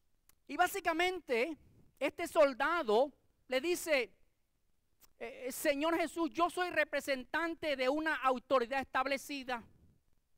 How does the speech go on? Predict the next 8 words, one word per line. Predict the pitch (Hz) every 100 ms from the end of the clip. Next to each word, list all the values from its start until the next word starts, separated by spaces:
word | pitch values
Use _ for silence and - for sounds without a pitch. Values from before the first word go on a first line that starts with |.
| _ _ _ _ -
Yo | - 269 294
represento | 311 302 285 302 311 302 277
al | 254
emperador | 247 220 247 233 226 277 277
de | 254
Roma, | 254 285 247
al | 214 240
César. | - 277 277 - 240 185